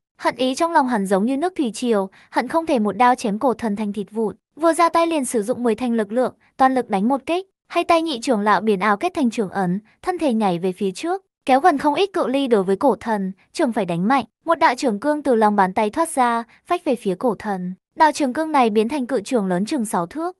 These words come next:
lập tức trưởng trái nhị trưởng lão đánh vào sau trưởng phải, lại một đạo trưởng cương bay ra, tốc độ nhanh hơn, trong nháy mắt liền đuổi theo sát phía sau đạo trưởng cương thứ nhất. Hai đạo trưởng cương tương dung, trở lên to lớn hơn nữa, bành trướng gần một trượng, chính là công pháp Cổ gia bàn thạch ấn.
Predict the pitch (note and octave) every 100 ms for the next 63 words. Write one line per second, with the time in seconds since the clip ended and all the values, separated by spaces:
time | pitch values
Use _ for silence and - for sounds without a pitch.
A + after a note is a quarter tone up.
0 | _ D#4 D4+ G#4 G4 F4 A#3 A3 F#3+ D4
1 | - C#4+ G#3 A#3+ A#3 G#3 C#4 C#4 C#4+ C#4+
2 | C#4+ G3+ A#3 G3 - _ _ B3+ C4+ B3+
3 | B3+ G#3 C4+ G3 C#4 C#4 B3+ A#3 B3+ A#3+
4 | A#3+ A#3+ _ _ F4+ F4 D#4+ B3 C#4 C4+
5 | C#4 C#4 C4 - _ - D4+ B3+ G#3 F4+
6 | E4+ C4 A#3+ G3+ G#3+ A3+ E4+ F4 A3+ G3
7 | C4 B3+ G#3 - G3 F3+ A3+ G#3+ F#3 G3
8 | D#4+ - _ - F4 E4+ C4+ C#4+ G3+ C#4
9 | D4 D4 C4+ B3+ C4 B3 - _ - A3+
10 | C#4+ D4 C#4+ C4 G#3 B3 C4+ B3+ B3 D#4+
11 | _ - C#4 B3+ B3 A3 D4 A3 G3 -
12 | C4+ - _ - C#4+ E4 D#4 D4+ C#4+ F#4
13 | F#4 A#3 F#3+ A#3+ A3+ G#3+ A3 - F#3+ F3+